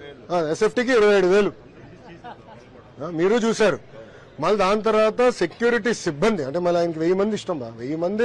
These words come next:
చుట్టూ ఉంటేనే ఆయన బయటకు అడుగు పెడతాడు. అంటే వివేకానంద రెడ్డి గారు వచ్చి చంపుతారని ఆలోచించాడు. ఆ, వెయ్యి మంది పెట్టుకుని తిరుగుతాడు ఆయన. మళ్ళీ వాళ్ళందరూ ఉండేది ఇంకొకడు. ఇక్కడ దేనికి వాడాలో మాకే అర్థం అవట్లేదు.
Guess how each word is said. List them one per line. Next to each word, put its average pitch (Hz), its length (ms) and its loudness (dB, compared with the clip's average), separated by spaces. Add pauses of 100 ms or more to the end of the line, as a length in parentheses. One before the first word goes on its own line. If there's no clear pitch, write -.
చుట్టూ - 540 -6
ఉంటేనే 226 240 2
ఆయన 240 80 4
బయటకు 202 240 2
అడుగు 180 140 2
పెడతాడు. 147 300 -4 (1300)
అంటే - 140 -12
వివేకానంద 180 500 0
రెడ్డి 180 200 0
గారు 180 140 2
వచ్చి 170 420 -2
చంపుతారని 151 540 -4
ఆలోచించాడు. 131 800 -8 (880)
ఆ, 208 40 2
వెయ్యి 202 200 4
మంది 233 200 4
పెట్టుకుని 226 240 0
తిరుగుతాడు 196 300 0
ఆయన. 123 160 -8 (800)
మళ్ళీ 220 160 4
వాళ్ళందరూ 226 400 4
ఉండేది 214 180 4
ఇంకొకడు. 165 300 0
ఇక్కడ - 520 -10
దేనికి 202 300 2
వాడాలో 226 360 4
మాకే 202 220 2
అర్థం 165 180 0
అవట్లేదు. 101 260 -12